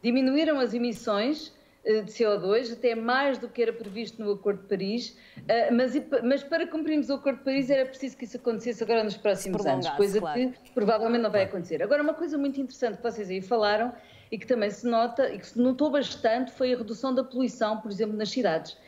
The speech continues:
Speaker 1: Eh, e isso é, é, é um, é algo que nós estamos a assistir a gerações que nunca tinham v-, vivido na cidade um ar tão puro.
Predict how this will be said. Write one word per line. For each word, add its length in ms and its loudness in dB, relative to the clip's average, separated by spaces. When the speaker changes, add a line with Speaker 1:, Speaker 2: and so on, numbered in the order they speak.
Speaker 1:
Eh, 300 4
e 320 2
isso 440 0
é, 40 6
é, 60 2
é 60 4
um, 160 -2
é 140 2
algo 240 2
que 60 -4
nós 140 -4
estamos 240 -4
a 80 2
assistir 420 -6
a 60 -2
gerações 840 0
que 80 2
nunca 340 2
tinham 400 2
v-, 220 -8
vivido 720 0
na 180 4
cidade 640 2
um 160 -2
ar 220 0
tão 160 -6
puro. 380 -10